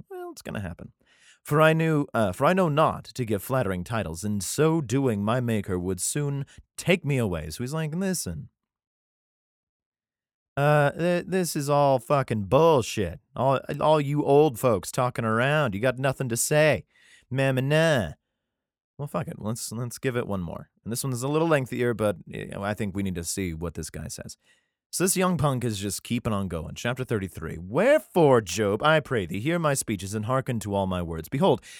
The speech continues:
now I have opened my mouth. My tongue hath spoken in my mouth." nato. "My words shall be of the uprightness of my heart, and my lips shall utter knowledge clearly." Will they?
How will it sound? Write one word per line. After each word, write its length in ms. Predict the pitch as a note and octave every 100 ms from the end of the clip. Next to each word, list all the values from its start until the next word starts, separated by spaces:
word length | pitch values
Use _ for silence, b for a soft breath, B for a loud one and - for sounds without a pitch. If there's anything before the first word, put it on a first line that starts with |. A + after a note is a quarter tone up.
| B D3
now 240 | F#3 B3
I 80 | F#3+
have 120 | D3+
opened 280 | E3 D3+ C3+
my 120 | B2
mouth. 300 | A2+ F#2+ D#2+
My 140 | A#2+
tongue 220 | A2+ D3+ D3+
hath 120 | A#2+
spoken 400 | - C3 A2+ G2
in 100 | F2+
my 160 | F2
mouth." 320 | E2 E2 F2 -
nato. 460 | F2 E2+ E2 E2+ G#2 _ b b b b
"My 200 | B2 B2+
words 500 | B2+ D3+ F3 A#2+ B2+
shall 280 | - C#3 A#2+
be 260 | B2 B2
of 160 | B2+ A2
the 120 | A2+
uprightness 720 | D#3+ - B2+ C#3 C3+ C#3 -
of 140 | G#2 G2+
my 160 | G2
heart, 260 | F2+ F#2 F2
and 100 | G2
my 140 | G#2
lips 240 | G#2+ D3 D3
shall 240 | - A#2+ B2
utter 200 | A#2 G#2+
knowledge 460 | G#2 G2+ G2 F#2
clearly." 440 | - G#2+ F#2 E2 F2
Will 200 | G#2 G#2+
they? 220 | A2+ A2